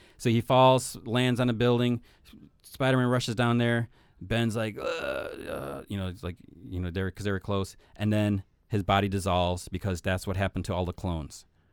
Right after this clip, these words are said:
You know, they, they're, Ben Reilly was the only perfect clone, so he was the only one that could survive. So he dissolves, thus saying, "Yes, Peter Parker's original, Ben was a clone, end of story, let's move on."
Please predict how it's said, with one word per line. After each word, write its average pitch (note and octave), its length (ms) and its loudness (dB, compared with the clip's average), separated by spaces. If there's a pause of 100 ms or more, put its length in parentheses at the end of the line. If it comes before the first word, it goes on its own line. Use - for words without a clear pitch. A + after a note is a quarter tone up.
(140)
You E2+ 120 -2
know, E2 100 -4
they, F#2+ 240 -2 (560)
they're, G#2+ 200 2 (380)
Ben A2+ 280 0
Reilly A2+ 260 4
was G2 180 0
the G2+ 140 -6
only A2 200 0
perfect A2 320 -4
clone, F#2+ 320 -2
so F#2+ 100 -6
he F#2+ 120 -2
was F#2 100 -2
the G2 60 -2
only F#2 120 0
one F2+ 80 0
that D2+ 80 -10
could F#2 140 -10
survive. F2 380 -2
So F2+ 200 -2 (340)
he C#3 220 4
dissolves, A2 640 2 (220)
thus A2 300 0
saying, G2+ 580 0 (220)
"Yes, G#2+ 420 0 (120)
Peter G#2+ 180 -2
Parker's G#2 380 0
original, F#2+ 440 0
Ben F2+ 260 0
was F2 120 -2
a F#2 40 -6
clone, F2+ 420 -2 (100)
end F#2+ 180 -2
of F2+ 80 -4
story, F2 460 -2 (240)
let's F2 220 -6
move E2+ 160 -2
on." D#2 180 -8